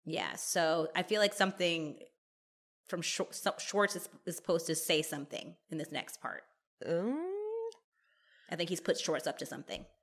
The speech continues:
Speaker 1: and he's n-, and he's fucking nervous about it.
Speaker 2: Oh, shit,
Speaker 1: 'Cause you
Speaker 2: okay.
Speaker 1: know he doesn't like confrontation.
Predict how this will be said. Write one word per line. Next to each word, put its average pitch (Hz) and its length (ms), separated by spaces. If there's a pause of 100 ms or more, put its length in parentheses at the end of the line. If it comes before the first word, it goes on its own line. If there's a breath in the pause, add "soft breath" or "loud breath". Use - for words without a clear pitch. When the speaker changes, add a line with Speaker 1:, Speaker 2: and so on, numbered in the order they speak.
(120)
Speaker 1:
and 156 140
he's 147 200
n-, 156 140 (140)
and 151 100
he's 143 180
fucking 147 260
nervous 143 300
about - 240
it. - 120
Speaker 2:
Oh, 175 220 (120)
shit, 214 240
Speaker 1:
'Cause 190 220
you 180 60
Speaker 2:
okay. - 80
Speaker 1:
know 370 100
he 311 60
doesn't 214 140
like 170 140
confrontation. 147 720